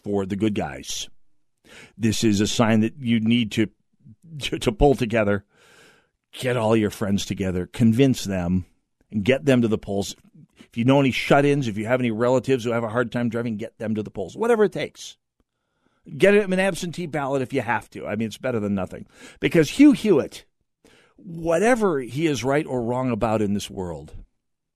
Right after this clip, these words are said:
is, uh, was right about one thing. It was the title of his book, I don't know, fifteen years ago, perhaps.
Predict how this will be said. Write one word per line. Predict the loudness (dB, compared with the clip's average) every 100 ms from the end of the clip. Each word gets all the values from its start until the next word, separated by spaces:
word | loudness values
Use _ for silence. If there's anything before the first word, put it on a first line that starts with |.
| _ _ _ -20 -20 _ _ 6
is, | 8 8 4 -2 -6 -10 -10
uh, | -10 -8
was | -4 -2 -2
right | 0 0
about | 2 0
one | 0 0 0
thing. | -4 -12 -8
It | -4 -4
was | -4
the | -8
title | -8 -6 -4
of | -2
his | -4
book, | -2 -2 -2 -14
I | -18
don't | -16
know, | -12
fifteen | -8 -8 -6 0 2
years | 2 2
ago, | 0 2 2 2
perhaps. | -2 -2 -2 -4 -12